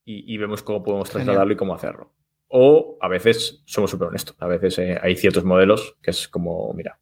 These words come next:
Speaker 1: mejor no, no, no te vayas a Shopify el punto actual". Aún así, eh, ya te digo, sobre todo, sobre todo es que está llegando más ahora a, a, a España, pero en Europa y en Estados Unidos,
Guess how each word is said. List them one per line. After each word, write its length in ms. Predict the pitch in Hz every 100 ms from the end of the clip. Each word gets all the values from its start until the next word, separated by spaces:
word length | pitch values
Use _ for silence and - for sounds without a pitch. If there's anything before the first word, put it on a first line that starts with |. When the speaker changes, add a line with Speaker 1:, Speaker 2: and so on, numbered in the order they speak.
| -
Speaker 1:
mejor 340 | - - -
no, 340 | 85 80 - _
no, 160 | - - -
no 100 | 95
te 100 | 90
vayas 160 | 87 87
a 100 | -
Shopify 240 | 92 87
el 100 | 87
punto 220 | 87 101 90
actual". 380 | - 90 80 - _ _ _
Aún 160 | 107 107
así, 480 | - 151 165 - _
eh, 520 | 113 104 98 95 92 92
ya 80 |
te 100 | 92
digo, 140 | 101 87
sobre 160 | 98
todo, 360 | 92 107 107 - - - _ _
sobre 160 | 113
todo 100 | 110
es 80 | 120
que 80 | 131
está 140 | 135 127
llegando 200 | 123 120
más 140 | 113
ahora 220 | 117 117
a, 180 | 107 -
a, 300 | - 120 -
a 20 |
España, 420 | 117 - 123 123 135
pero 200 | 107 101
en 80 |
Europa 420 | 98 101 110 107 110
y 80 |
en 80 | 107
Estados 320 | 104 - 107
Unidos, 460 | 110 107 117 120 -